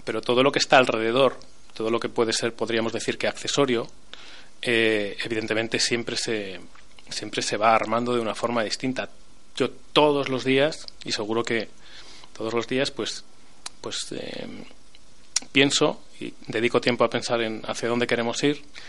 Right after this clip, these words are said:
y se ocurren, y se me ocurren siempre, o se nos ocurren en el equipo, pues, pues, eh, pues, eh, elementos con los cuales no, no habíamos contado, ¿no? O, o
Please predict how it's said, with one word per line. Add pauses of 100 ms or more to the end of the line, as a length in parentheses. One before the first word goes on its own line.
(300)
y
se
ocurren,
y
se
me
ocurren
siempre,
o
se
nos
ocurren
en
el
equipo,
pues, (420)
pues,
eh, (880)
pues,
eh,
elementos (200)
con
los
cuales
no,
no
habíamos
contado,
¿no?
O,
o